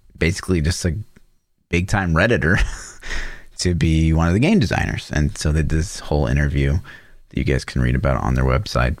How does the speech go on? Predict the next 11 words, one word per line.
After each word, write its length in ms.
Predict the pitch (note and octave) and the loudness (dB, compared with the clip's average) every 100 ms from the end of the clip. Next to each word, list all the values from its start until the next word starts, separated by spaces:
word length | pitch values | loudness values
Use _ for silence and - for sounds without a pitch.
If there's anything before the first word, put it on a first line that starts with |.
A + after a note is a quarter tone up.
| - | -2
But 240 | C2 C2 - - - - _ _ _ _ _ | 0 0 -6 -20 -20 -20 _ _ _ _ _
it's, 200 | D#3+ - | -4 -2
ex-, 220 | F2+ - - | -6 -8 0
I 80 | - | 2
mean, 180 | F3+ | 4
it's 120 | F3+ - | 2 0
cool, 320 | - D#3 D#3+ | 0 2 2
like, 240 | D#2 D2+ - | 2 2 0
to 120 | E2 | -4
see 260 | - F#2 | 0 0
that, 200 | E2+ D#2+ | 2 0